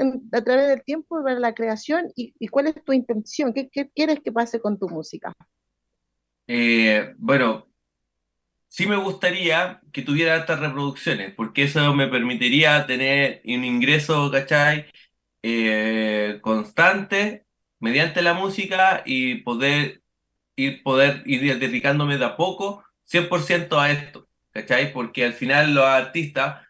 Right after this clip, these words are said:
Speaker 2: transversalmente todas las artes en nuestro país, tenemos que estar haciendo muchas cosas al mismo tiempo, ¿cachai? Y en este, en mi caso tengo que ser profesor,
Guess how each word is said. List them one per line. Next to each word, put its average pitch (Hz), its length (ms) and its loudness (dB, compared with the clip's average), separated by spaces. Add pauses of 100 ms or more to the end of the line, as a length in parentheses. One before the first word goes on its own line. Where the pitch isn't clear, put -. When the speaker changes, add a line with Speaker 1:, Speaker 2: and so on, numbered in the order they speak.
(240)
Speaker 2:
transversalmente 147 800 -2
todas 147 240 0
las 151 240 2
artes 151 160 -10
en 151 60 -2
nuestro 147 300 -4
país, 156 440 -2 (400)
tenemos 139 500 0
que 123 720 2
estar 131 380 -4
haciendo 127 880 0
muchas 147 360 -2
cosas 147 260 -2
al 127 60 -2
mismo 131 240 -2
tiempo, - 260 -10 (320)
¿cachai? 135 520 0 (420)
Y 117 600 4
en 123 100 6
este, 143 240 2
en 139 140 2
mi 143 120 2
caso 170 380 0
tengo 151 260 -2
que 135 100 -8
ser 143 420 -2
profesor, 120 560 -6